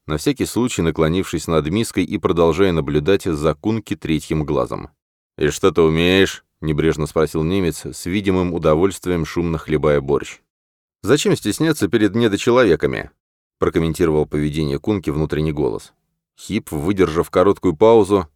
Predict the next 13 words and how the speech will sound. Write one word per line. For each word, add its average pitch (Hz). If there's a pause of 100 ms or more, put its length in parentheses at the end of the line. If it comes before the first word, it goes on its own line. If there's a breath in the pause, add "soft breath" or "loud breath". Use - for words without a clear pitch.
начал 107
степенно 78
отвечать. 71 (400)
«Бетон 156
мешать, 143
кирпич 120
кидать, 117
раствор 104
носить». 104 (540)
«Бетон 113
мешал 120
совковой 120
лопатой?» 113